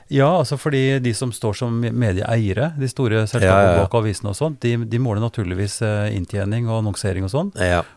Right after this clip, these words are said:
Speaker 1: Og, og, og den, da går det jo i den retningen av at det som er mest attraktivt, og det som, eh, gir mest gjenklang i,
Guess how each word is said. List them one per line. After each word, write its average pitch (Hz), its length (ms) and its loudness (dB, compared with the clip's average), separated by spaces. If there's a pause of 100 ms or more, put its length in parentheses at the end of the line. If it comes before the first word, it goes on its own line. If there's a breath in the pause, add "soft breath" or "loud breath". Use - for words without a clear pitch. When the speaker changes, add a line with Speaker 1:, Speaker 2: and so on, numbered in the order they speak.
(120)
Speaker 1:
Og, 123 380 0
og, 123 200 -4
og 123 260 -6 (520 loud breath)
den, 120 480 0
da 135 120 2
går 131 240 2
det 110 80 0
jo 147 40 2
i 160 40 0 (100)
den 143 80 0
retningen 101 360 0
av 113 280 0
at 104 120 -4 (120)
det 98 120 0
som 120 140 -2
er 104 40 2 (100)
mest - 100 -6
attraktivt, 110 560 -4
og 117 80 -2
det 101 100 -2
som, 104 320 -2
eh, 104 200 -2
gir 98 500 -4
mest 95 500 -6 (300 soft breath)
gjenklang 113 640 0
i, 107 160 -2